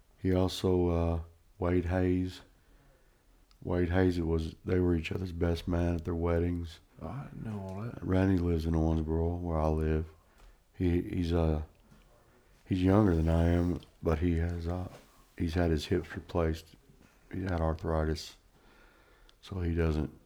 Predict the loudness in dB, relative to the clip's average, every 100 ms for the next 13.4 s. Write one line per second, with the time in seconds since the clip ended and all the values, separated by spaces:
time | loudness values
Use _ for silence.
0 | -8 -2 0 0 0 0 0 -2 -8 -20
1 | _ -20 -16 -4 0 2 2 2 0 0
2 | 0 2 2 2 0 -2 -8 -14 _ -20
3 | -20 -20 _ _ -8 0 2 4 2 0
4 | -6 _ _ _ _ 0 4 4 4 2
5 | 0 0 0 0 2 -2 -6 -16 _ _
6 | _ _ _ -6 -6 0 2 2 2 2
7 | 2 0 -4 -14 -20 -20 _ _ _ _
8 | -2 2 4 4 4 4 4 4 0 -8
9 | -10 -2 0 0 -2 -4 -6 -8 -10 -10
10 | -4 0 4 4 2 -4 -4 -2 -2 -4
11 | -8 -6 -4 -4 -8 -18 _ _ _ _
12 | _ _ _ 0 2 2 2 2 0 2
13 | 2 2 2